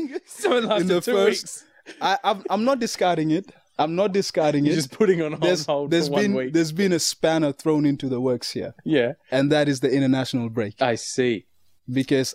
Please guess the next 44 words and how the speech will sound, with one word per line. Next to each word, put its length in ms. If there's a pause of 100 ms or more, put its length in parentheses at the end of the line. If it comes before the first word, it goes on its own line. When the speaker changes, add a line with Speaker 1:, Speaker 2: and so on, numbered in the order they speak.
Speaker 2:
I 140
don't 200
know 200
what 400
position 400
teams 260
are 160
in. 220
Speaker 1:
Yeah. 260 (380)
Speaker 2:
Obviously, 920 (300)
there 140
are 120
those 240
teams 180
that 120
are 60
struggling 520
like 220
Bournemouth 680
Speaker 1:
Mm-hmm. 280
Speaker 2:
and 140
Newcastle 640
who 100
wouldn't 340
have 220
that 160
many 220
teams, 540 (640)
uh, 140
who 340
wouldn't 180
have 260
that 120
many 200
players 480
away 220
in, 200
in 140 (140)
international 480
duties. 300
They 80
would 200
have 120
spent 540